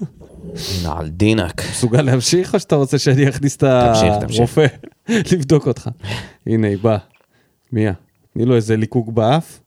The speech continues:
Speaker 2: בדיוק מה שאני לא צריך.
Speaker 1: כן.
Speaker 2: אמ, נכון,
Speaker 1: אבל
Speaker 2: אבל
Speaker 1: רגע,
Speaker 2: כשזה
Speaker 1: עם
Speaker 2: לא
Speaker 1: רוני
Speaker 2: עובד,
Speaker 1: לוי, תעזוב
Speaker 2: אבל
Speaker 1: אותו.
Speaker 2: כשזה לא עובד,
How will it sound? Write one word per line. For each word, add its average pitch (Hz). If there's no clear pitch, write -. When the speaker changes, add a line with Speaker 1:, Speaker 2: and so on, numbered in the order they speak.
Speaker 2:
בדיוק 101
מה 101
שאני 87
לא 87
צריך. 80
Speaker 1:
כן. 117
Speaker 2:
אמ, 104
נכון, 107
Speaker 1:
אבל 131
Speaker 2:
אבל 113
Speaker 1:
רגע, 135
Speaker 2:
כשזה 156
Speaker 1:
עם 143
Speaker 2:
לא 156
Speaker 1:
רוני 165
Speaker 2:
עובד, 113
Speaker 1:
לוי, 117
תעזוב 123
Speaker 2:
אבל 110
Speaker 1:
אותו. 110
Speaker 2:
כשזה 113
לא 117
עובד, 95